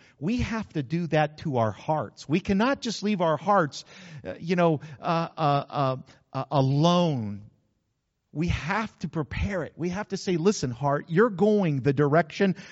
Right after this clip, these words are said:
I want you to go." And so I, I tell you, everything is so important to the preparation of our hearts.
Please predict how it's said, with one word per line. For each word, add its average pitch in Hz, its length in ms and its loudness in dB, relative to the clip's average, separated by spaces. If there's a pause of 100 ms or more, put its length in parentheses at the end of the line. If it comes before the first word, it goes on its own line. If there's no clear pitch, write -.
(120)
I 180 260 4
want 160 420 0
you 165 140 -2
to - 140 -6
go." 127 400 -2 (920)
And 151 120 -10
so 190 400 -2 (840)
I, 147 220 -6
I 190 120 -4
tell 196 280 -10
you, 214 160 -8 (260)
everything 208 1200 -6
is 139 180 -4
so 190 640 -6
important 175 800 -4
to 131 60 -6
the 117 100 -8
preparation 131 680 -8
of 104 100 -8
our 104 100 -10
hearts. - 480 -18